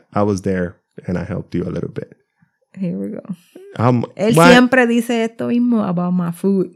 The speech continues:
Speaker 1: All the,
Speaker 2: "You cook
Speaker 1: wait.
Speaker 2: so good," because, you know, I love it when he be like, "Ay, yo le enseñé a cocinar a la moti," and I'll be like, "Boy, get out my face."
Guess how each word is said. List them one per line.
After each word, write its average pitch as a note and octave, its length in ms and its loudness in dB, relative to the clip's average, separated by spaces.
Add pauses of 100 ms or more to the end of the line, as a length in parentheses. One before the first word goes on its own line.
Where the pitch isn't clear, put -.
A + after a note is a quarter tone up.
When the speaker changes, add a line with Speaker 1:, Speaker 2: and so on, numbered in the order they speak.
(720)
Speaker 1:
All B2 180 8
the, A3+ 80 6
Speaker 2:
"You A#3+ 80 4
cook C4 200 4
Speaker 1:
wait. E3+ 160 6
Speaker 2:
so B3+ 220 0
good," A3 600 -2
because, G#3 340 -6 (800)
you A3+ 60 -4
know, B3+ 100 2
I A#3 200 2
love B3 200 2
it C4 100 2
when B3 140 2
he B3 80 4
be A3 140 0
like, - 200 -6
"Ay, - 60 -6 (240)
yo B3 80 4
le C4 80 4
enseñé C4 400 -2
a A#3 40 -2
cocinar G#3 340 -4
a G3 80 -6
la G3 60 -6
moti," G3+ 280 -6
and A2 80 -4
I'll G#2+ 80 -2
be G3+ 100 -4
like, B3 220 -8 (120)
"Boy, G4 300 -2
get C#4+ 160 -4
out D#4+ 140 -4
my A#3+ 140 -2
face." - 640 -4